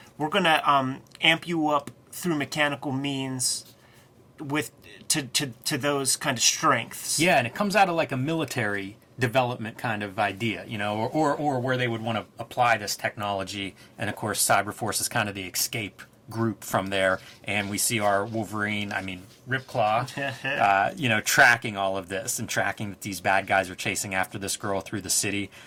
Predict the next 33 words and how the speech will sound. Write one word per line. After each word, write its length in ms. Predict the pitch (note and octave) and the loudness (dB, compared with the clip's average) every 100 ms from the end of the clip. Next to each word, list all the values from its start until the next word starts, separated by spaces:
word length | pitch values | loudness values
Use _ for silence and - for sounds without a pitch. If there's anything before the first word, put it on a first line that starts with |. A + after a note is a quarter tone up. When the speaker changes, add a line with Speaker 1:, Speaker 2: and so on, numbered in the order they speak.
| - - | -20 -14
Speaker 2:
And 380 | - G2 F#2+ G2+ - | -6 -2 0 -2 -6
you 100 | A2 | -4
can 140 | G#2+ | 0
see 220 | - B2 | 0 0
Silvestri 600 | G#2 A#2 F#2+ G2 - G2+ | 0 0 2 2 2 -6
just 280 | F2+ G2 - | -6 -6 -4
laying 320 | G2+ F#2+ F#2 | -2 -2 -2
it 100 | F2+ | -4
on, 380 | F2 F2+ E2+ G#2+ - - - | -4 -4 -4 -8 -14 -14 -8
you 80 | |
know, 100 | F#2+ | -6
thick, 460 | F2 - C#3+ A#2 - | -6 -4 -4 -4 -4
uh, 320 | A2 F#2+ F#2+ | 0 2 0
thick, 440 | B2 - - E3 - | -2 -8 -4 -4 -4
thick 280 | - F3 C3+ | -6 -6 0
rendering, 460 | C3 A#2+ A2 G2+ | 0 0 -2 -4
a 40 | G2 | -2
lot 300 | A2+ A#2+ A2+ | 4 6 4
of 140 | G2 | 0
hatching 580 | A2+ G#2 A#2 G#2+ - G#2 | -8 -2 -2 -2 -4 -4
on 140 | G2 | -2
that 180 | F#2+ F#2+ | -2 -2
face. 400 | - G#2 C3 - | -4 -10 -8 -4
Speaker 1:
He 140 | F#3 | -2
never 480 | E3+ F#3 G3+ C#3+ C#3+ | 0 4 4 4 0
drew 340 | A2+ C#3 C#3+ C#3 | -4 -4 -4 -2
like 340 | B2 A#2 - | -2 -4 -4
that 360 | B2+ A#2+ - - - _ - - - | -2 0 -2 -6 -20 _ -20 -20 -10
until 760 | - C#3+ C3 - C#3 B2+ B2 - | -2 -2 -2 -2 0 -2 -4 -8
this 320 | C3+ B2+ B2+ - | -12 -6 -4 0
era, 520 | C3 B2+ B2+ A2+ C3 - - - - - - - C3 | 0 -2 -4 -8 -12 -20 -20 -18 -18 -18 -20 -14 -8
you 140 | B2 | -6
know. 220 | A#2 A#2 | -6 -8